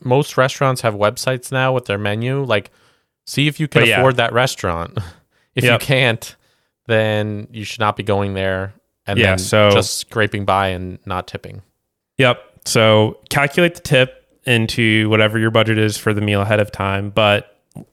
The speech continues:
Speaker 2: well, what you just said, look at the menu ahead of time and see if the restaurant fits your budget.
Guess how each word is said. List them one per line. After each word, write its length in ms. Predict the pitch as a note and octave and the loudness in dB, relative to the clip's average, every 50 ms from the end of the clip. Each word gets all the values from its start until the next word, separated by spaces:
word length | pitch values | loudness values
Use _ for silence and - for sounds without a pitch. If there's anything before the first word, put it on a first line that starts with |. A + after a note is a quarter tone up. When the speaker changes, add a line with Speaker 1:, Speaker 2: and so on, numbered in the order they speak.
| _ - | _ -6
Speaker 2:
well, 200 | A#2 A2+ A2 G#2+ | -2 0 2 2
what 180 | G#2+ G#2+ G#2+ | 2 2 0
you 160 | A2 A2+ B2 A#2+ | -2 -4 0 0
just 160 | A#2 A2+ - - | 0 0 0 0
said, 260 | G2+ G2 G2 G2 G#2 | 0 0 0 0 0
look 300 | G2+ G2+ A#2+ B2 - C3 | 0 0 0 0 0 -2
at 80 | - | -6
the 80 | - G#2+ | -6 -4
menu 320 | G#2+ A#2+ C#3 D3+ C#3 A#2+ | -2 -2 0 0 0 0
ahead 180 | G#2+ G#2 G#2 F#2+ | 0 0 -2 -4
of 120 | F#2+ - - | -4 -6 -8
time 460 | - F#2 F2+ F#2 F#2 F#2 G#2 A2+ A#2 - _ _ _ _ _ _ _ _ _ - | -8 -8 -6 -6 -6 -6 -8 -10 -12 -14 _ _ _ _ _ _ _ _ _ -4
and 520 | G#2+ G2+ G2 G2 G2 G2 F#2+ F#2+ F#2+ F#2+ | -2 0 0 0 0 0 -2 -2 -4 -4
see 600 | - - - - A2+ G#2+ G#2+ G#2+ G#2+ G#2+ G#2 - _ _ _ _ _ _ _ _ _ _ _ _ _ _ _ | -4 -6 -4 -2 -2 -2 -2 -2 -2 -4 -6 -8 _ _ _ _ _ _ _ _ _ _ _ _ _ _ _
if 260 | - A2+ G#2+ G2+ - - | -2 -2 -2 -2 -2 -4
the 80 | A2 | -2
restaurant 460 | G2+ G2 F#2+ - - - G2+ - - - | -2 0 -2 -2 -2 -4 -4 -4 -4 -8
fits 240 | - G#2 - - - | -10 -10 -10 -8 -10
your 80 | G2 | -4
budget. 500 | G2 A#2+ C#3 B2+ G#2 F#2 - - _ _ | 0 0 0 0 0 -4 -8 -8 _ _